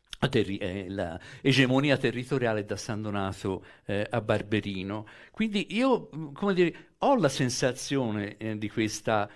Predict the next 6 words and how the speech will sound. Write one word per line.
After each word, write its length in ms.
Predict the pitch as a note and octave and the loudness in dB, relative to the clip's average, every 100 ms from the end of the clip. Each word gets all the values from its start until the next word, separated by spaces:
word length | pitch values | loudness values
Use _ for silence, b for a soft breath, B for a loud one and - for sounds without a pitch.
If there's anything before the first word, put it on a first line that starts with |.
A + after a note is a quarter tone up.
| b | b
fortissima, 1160 | - C#3 C3 - E3+ D#3 - - A#2 A2 F#2+ G#2 b b | -4 0 0 -2 -6 -6 -4 -2 0 0 -2 -6 b b
eh, 580 | - A2+ A2 A#2+ B2 A2 | -10 -8 -6 -6 -6 -6
di 120 | A#2+ | -4
questa 240 | C3 D3+ C3+ | 0 2 2
fortissima 640 | C3 B2 C3 B2 - B2 | 0 -2 -4 -4 -2 -2
identità. 720 | A2+ G#2+ G#2+ A2+ - F#2 - | 0 -2 -2 -6 -2 -4 -4